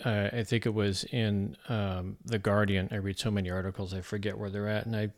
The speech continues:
but, uh, I believe it was in The Guardian where they talk about this phenomenon that, that even though prominent, um, Republican,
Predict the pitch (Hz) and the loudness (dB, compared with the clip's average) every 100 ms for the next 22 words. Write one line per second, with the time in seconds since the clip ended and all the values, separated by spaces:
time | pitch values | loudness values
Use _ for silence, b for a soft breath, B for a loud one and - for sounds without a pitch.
0 | - _ - 117 - 143 120 113 117 139 | -14 _ 0 0 0 0 2 2 4 4
1 | 131 135 113 123 110 110 110 120 110 104 | 6 4 4 2 4 6 6 6 6 4
2 | 107 98 127 127 123 110 98 110 98 - | 2 2 4 4 4 2 2 2 0 -2
3 | - 101 104 123 110 92 90 95 98 - | 2 4 4 6 4 4 2 0 -2 -4
4 | 120 110 131 135 135 110 113 113 107 - | -2 0 2 4 6 8 8 6 4 0
5 | - 107 123 127 117 - - b b b | -2 2 6 6 6 2 -10 b b b
6 | b b - 117 110 107 101 98 110 - | b b 0 2 4 4 4 2 0 4
7 | 123 117 - 113 110 104 104 | 4 4 6 6 8 6 2